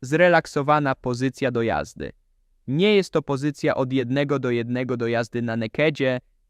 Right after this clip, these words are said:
ale jest też daleka od pozycji do jazdy na Supersporcie.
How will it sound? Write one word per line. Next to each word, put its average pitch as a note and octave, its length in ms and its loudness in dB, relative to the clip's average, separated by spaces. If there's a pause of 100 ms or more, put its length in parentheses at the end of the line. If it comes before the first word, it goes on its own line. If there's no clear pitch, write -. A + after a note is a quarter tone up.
(220)
ale F#3+ 220 4
jest F3+ 200 -2
też D3+ 220 -2
daleka C#3 380 0
od C3+ 140 -2
pozycji B2+ 520 -4
do A#2 120 -2
jazdy A#2+ 380 0
na A#2 140 -4
Supersporcie. - 960 -6